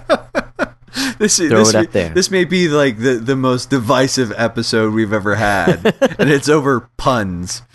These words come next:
Speaker 1: Um,
Speaker 2: There you go. I dig it. Well, in my, in, in case you didn't know, you can, you can contact us on Twitter there. Um, my handle is at Broccolope. That's B R O C C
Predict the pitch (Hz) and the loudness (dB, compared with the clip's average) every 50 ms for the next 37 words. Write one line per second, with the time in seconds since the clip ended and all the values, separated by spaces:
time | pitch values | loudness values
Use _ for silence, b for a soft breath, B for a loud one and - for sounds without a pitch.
0 | B B B B B B B _ - 107 101 101 98 95 95 92 90 - - _ | B B B B B B B _ -8 -4 -2 -2 -2 -2 -4 -6 -8 -12 -16 _
1 | _ _ _ _ _ _ _ - 101 92 87 87 - 85 87 85 82 82 - - | _ _ _ _ _ _ _ -18 -16 -14 -14 -12 -12 -10 -10 -10 -12 -12 -14 -12
2 | - 95 87 85 104 104 101 104 95 92 B B B B B - 135 139 - 160 | -10 -10 -4 0 0 2 2 2 0 -2 B B B B B 0 2 2 2 2
3 | 156 143 147 135 131 131 131 131 127 135 - 123 120 120 127 - 110 113 107 - | 2 2 2 2 2 4 4 2 2 2 2 0 0 0 -2 -2 -2 0 0 2
4 | - 110 107 - - 131 123 143 151 165 170 190 202 196 165 151 131 123 - 139 | 2 2 2 2 0 0 2 2 2 4 4 4 4 4 4 4 2 2 0 0
5 | 120 113 110 104 110 123 117 - 113 107 101 - - 113 113 107 - 113 101 - | -2 -2 -2 -4 -4 -6 -4 -4 -4 -4 -4 -4 -4 -4 -2 -2 -2 -4 -4 -2
6 | - 104 95 - - 131 135 135 117 - - 180 196 175 165 139 123 120 101 92 | -2 -4 -4 -2 0 0 0 0 0 2 2 2 4 4 2 2 4 4 4 4
7 | 90 92 90 b b b b b _ - 113 107 101 98 92 90 98 101 98 101 | 2 0 -2 b b b b b _ -2 0 2 2 2 2 2 2 2 2 2
8 | 101 101 104 98 101 95 - 107 104 98 95 90 92 90 - 80 87 87 82 85 | 4 4 4 4 2 2 0 -2 -2 0 0 0 0 -2 -2 -2 -2 -2 -2 -4
9 | - - _ - 85 82 78 80 - - - - - _ _ _ _ _ _ - | -8 -12 _ -4 -2 -2 -2 -2 -4 -8 -10 -12 -12 _ _ _ _ _ _ -8
10 | 92 - 101 98 95 92 90 - 127 135 143 143 156 - - - - - 107 98 | -2 0 2 2 2 2 0 0 0 0 2 0 0 -2 -4 -8 -8 -6 -4 -4
11 | 92 87 - 101 98 107 101 101 - - 90 90 - - 95 95 92 - - - | -4 -4 -6 -4 -2 -2 -2 0 0 0 0 0 0 0 -2 0 -2 -2 -4 -4
12 | 101 92 - - 113 101 95 90 | -4 -4 -4 -2 -2 -2 -4 -4